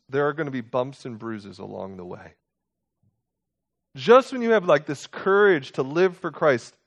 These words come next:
suffering strikes. Just when you're motivated to speak the gospel to a friend, that same friend wants nothing to do with their,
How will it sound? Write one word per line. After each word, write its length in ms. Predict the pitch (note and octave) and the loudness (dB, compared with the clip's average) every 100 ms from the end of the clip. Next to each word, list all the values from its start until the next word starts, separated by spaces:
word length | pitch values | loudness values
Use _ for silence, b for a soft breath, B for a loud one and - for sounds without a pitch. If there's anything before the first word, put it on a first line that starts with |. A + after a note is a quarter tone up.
| _ | _
suffering 680 | - - F3 - D#3+ D3 C3 - _ _ _ _ _ _ - | -6 0 0 -2 -10 -10 -12 -16 _ _ _ _ _ _ -20
strikes. 680 | - - - G2 - - | -20 -6 -2 0 -2 -12
Just 300 | - G3 G#3 | -2 0 0
when 80 | A3 | 0
you're 120 | F#3 | 0
motivated 440 | F3 F#3+ G3 F#3 D#3 | 2 4 4 4 2
to 80 | D3+ | -2
speak 320 | - G3 - | -8 -8 -6
the 80 | D3+ | -2
gospel 560 | C#3+ D#3 - - E3+ | 2 2 0 -6 -12
to 200 | D3+ D#3 | -8 -6
a 40 | C#3 | -4
friend, 280 | E3+ C#3 | -2 0
that 200 | D3 C#3+ | 0 -2
same 420 | - - F3+ F#3 F3+ | -6 -4 -2 -2 -4
friend 420 | F3 D#3 C3+ B2 | -2 0 0 0
wants 260 | C#3+ B2+ | -4 -4
nothing 280 | C#3 D3 D#3+ | -2 -2 -2
to 100 | C#3+ | -8
do 220 | C#3 C#3 | -6 -6
with 200 | A#2+ G#2+ - | -6 -6 -6
their, 220 | A#2 | -6